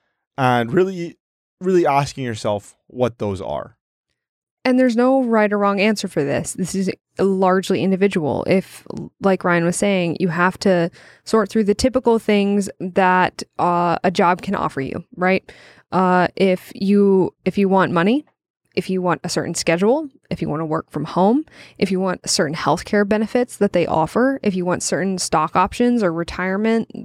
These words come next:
Speaker 2: benefits that they offer, you need to know that before you go in for the interview, because you cannot think about that on the fly in the fifteen minutes that they're actually talking to you in the interview.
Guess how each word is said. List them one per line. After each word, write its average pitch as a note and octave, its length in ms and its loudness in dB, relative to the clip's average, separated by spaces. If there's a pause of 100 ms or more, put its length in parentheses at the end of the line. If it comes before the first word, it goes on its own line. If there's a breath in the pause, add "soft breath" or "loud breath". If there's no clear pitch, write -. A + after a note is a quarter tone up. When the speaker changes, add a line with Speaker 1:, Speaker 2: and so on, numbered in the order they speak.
Speaker 2:
benefits A3+ 480 0
that A#3 160 0
they A#3 120 2
offer, A#3+ 420 -2 (360 loud breath)
you G#3+ 200 2
need A3 500 2
to G#3 560 2 (160)
know G#3 720 2
that E3+ 440 -2
before G3 520 0
you G3 260 0 (100)
go F#3+ 280 2
in F#3 160 2
for F3 200 0
the D#3+ 140 0
interview, - 400 -4 (120)
because G3+ 260 2
you G3+ 60 2
cannot F#3+ 420 2
think F3+ 160 -2
about F3 260 0
that D#3+ 220 2
on D#3+ 100 -2
the E3 80 -2
fly E3 480 0
in F3 140 2
the E3 80 0
fifteen F#3 420 -2
minutes F3 280 -4
that E3+ 120 0
they're E3+ 240 -2
actually E3+ 360 0
talking E3+ 340 -2
to - 120 -4
you E3 60 -2
in D#3+ 80 -2
the E3 80 -4
interview. - 380 -2